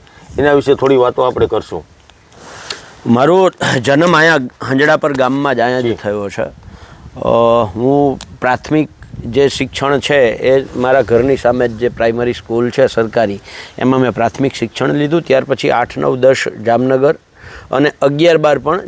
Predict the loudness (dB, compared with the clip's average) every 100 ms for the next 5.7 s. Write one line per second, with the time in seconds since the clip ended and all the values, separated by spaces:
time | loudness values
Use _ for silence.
0 | -2 0 0 0 -2 -2 -6 -6 -4 0
1 | 2 2 0 0 0 2 2 4 2 2
2 | 0 -2 0 0 -2 -2 -2 0 0 0
3 | -2 -2 -8 -12 -18 -18 -2 0 2 -2
4 | 0 2 2 -2 0 0 2 2 2 2
5 | -2 -2 -2 0 0 -2